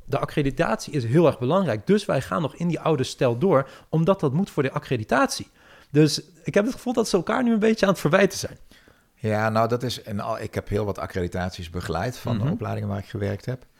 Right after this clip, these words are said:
Speaker 2: En dat is een algemeen beeld, dat de N V A O komt controleren, inspecteren en
Speaker 1: Precies.
Speaker 2: dan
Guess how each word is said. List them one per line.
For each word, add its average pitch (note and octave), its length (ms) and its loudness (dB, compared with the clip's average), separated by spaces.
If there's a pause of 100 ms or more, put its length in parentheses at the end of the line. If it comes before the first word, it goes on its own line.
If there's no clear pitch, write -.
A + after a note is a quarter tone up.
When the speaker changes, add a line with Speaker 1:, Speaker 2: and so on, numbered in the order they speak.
(280)
Speaker 2:
En - 120 -6
dat F#2+ 140 -2
is F#2 80 -4
een F#2+ 100 0
algemeen F#2+ 440 2
beeld, F#2+ 220 2
dat G2 120 -2
de E2+ 180 -4
N - 40 -6
V F#2 120 -4
A E2 60 0
O F#2+ 160 -2
komt - 320 -10
controleren, G2 720 -2
inspecteren A2 720 -4
en F#2+ 60 -6
Speaker 1:
Precies. F2+ 380 0
Speaker 2:
dan F2+ 80 -10